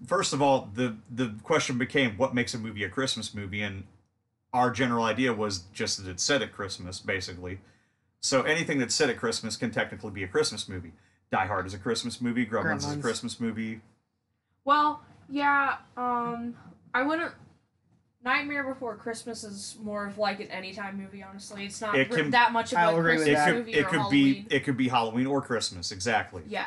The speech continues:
Speaker 3: it, it can just be, like, an anytime movie. Heck, I would watch it at Easter. Um,
Speaker 1: Right.
Speaker 3: 'cause it's a really good movie in general. I mean, the
Speaker 1: But
Speaker 3: Gr-, the Grinch is still a pretty good movie, like, the animated one. I don't like the one that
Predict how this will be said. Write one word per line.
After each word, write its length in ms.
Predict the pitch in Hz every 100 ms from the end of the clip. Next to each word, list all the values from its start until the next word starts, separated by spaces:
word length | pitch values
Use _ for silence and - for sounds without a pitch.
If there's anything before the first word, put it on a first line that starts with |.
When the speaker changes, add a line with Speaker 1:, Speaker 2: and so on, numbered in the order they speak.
| -
Speaker 3:
it, 200 | 233 233 - _ -
it 100 | 320
can 200 | 349 294
just 180 | 269
be, 140 | 262 247
like, 220 | 214 202
an 80 | -
anytime 480 | 202 196 196 190 190
movie. 220 | 185 196
Heck, 220 | 220 196
I 140 | - 202
would 100 | 202
watch 220 | 196 196
it 60 | 190
at 140 | 185
Easter. 460 | 196 196 - 180 - _ _
Um, 220 | 208 196
Speaker 1:
Right. 340 | 202 107 117 - - - _ _ -
Speaker 3:
'cause 160 | 233
it's 140 | 220 214
a 80 | 208
really 300 | 208 196 190
good 260 | 190 180
movie 280 | 190 180 180
in 100 | 175
general. 460 | 180 185 175 175 180 _ -
I 80 | 240
mean, 360 | 220 208 202 - - _ _ _ _ _ _ _ _ _ _
the 160 | 254 277
Speaker 1:
But 140 | 269 277 - -
Speaker 3:
Gr-, 60 |
the 140 | 247 247
Grinch 420 | 262 277 277 -
is 140 | 240 233 - - -
still 360 | - 240 214
a 40 | 208
pretty 240 | 226 214
good 220 | 196 196
movie, 280 | 196 196 202
like, 260 | 190 190 190
the 140 | 190
animated 400 | 196 190 190 196 190
one. 160 | 196
I 120 | 190 180
don't 160 | 170
like 200 | 175 175
the 80 | 185
one 180 | 175 175
that 240 | 170 165